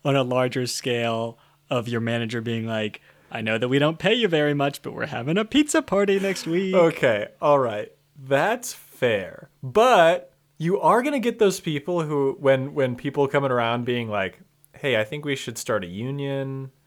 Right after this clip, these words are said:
Speaker 2: We could maybe get better pay." They're gonna be like, "Uh, I do like the pizza every month, though. I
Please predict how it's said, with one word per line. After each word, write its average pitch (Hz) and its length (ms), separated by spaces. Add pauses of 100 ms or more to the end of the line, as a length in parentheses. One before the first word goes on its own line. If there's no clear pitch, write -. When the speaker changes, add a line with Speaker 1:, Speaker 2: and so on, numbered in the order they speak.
(260)
Speaker 2:
We 107 100
could - 180
maybe 98 240
get 92 200
better 90 160
pay." 127 400
They're 117 160
gonna 123 120
be 104 120
like, 92 260 (720)
"Uh, 90 800
I 101 260
do 151 220
like 143 260
the 107 100
pizza 110 480
every 95 320
month, 98 460
though. - 400 (1600)
I 117 260